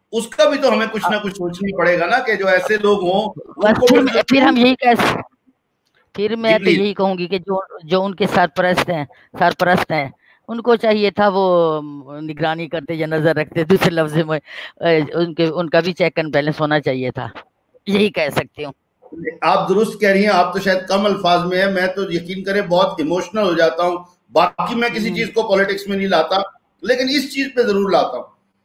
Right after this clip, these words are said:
Speaker 1: कि वो,
Speaker 2: हम्म।
Speaker 1: वो, वो उन्होंने prime minister को एतमाद में लेकर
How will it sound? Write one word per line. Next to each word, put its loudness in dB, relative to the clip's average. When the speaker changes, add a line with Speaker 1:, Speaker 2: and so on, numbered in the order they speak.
Speaker 1:
कि -2
वो, 6
Speaker 2:
हम्म। -4
Speaker 1:
वो, 0
वो 2
उन्होंने 0
prime -2
minister -6
को 0
एतमाद 0
में 0
लेकर -2